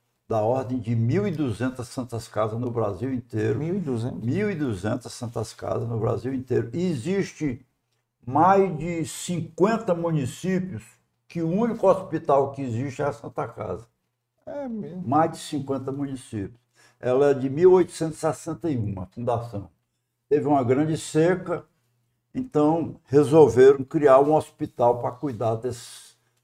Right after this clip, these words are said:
Speaker 1: desses pacientes que foram acometidos de muitas moléstias nessa época e tudo. Foi aí a origem da Santa Casa.
Speaker 2: Mil oitocentos e sessenta e um.
Speaker 1: Sessenta e um. Ela, ela foi dirigida inicialmente pelo próprio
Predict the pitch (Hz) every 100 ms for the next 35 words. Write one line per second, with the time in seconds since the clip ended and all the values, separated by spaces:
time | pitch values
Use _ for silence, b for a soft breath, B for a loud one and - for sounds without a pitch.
0 | _ 127 120 - 117 117 - - _ _
1 | 120 113 - 117 123 123 - - 117 120
2 | 117 113 113 113 101 - - 117 101 101
3 | 110 127 120 107 - - 113 104 101 113
4 | 117 - 95 104 101 - 101 107 117 _
5 | _ - 104 120 _ b b _ 120 123
6 | 120 135 156 156 131 131 139 139 135 131
7 | 151 139 143 - 117 110 98 - b b
8 | - 135 170 180 170 175 175 175 165 160
9 | 160 151 123 110 135 120 147 110 101 -
10 | _ _ _ _ _ _ 127 147 151 135
11 | 113 127 127 107 165 175 151 160 147 117
12 | 165 151 151 147 - 143 107 120 160 -
13 | 160 147 113 - 165 185 185 - 190 175
14 | 160 -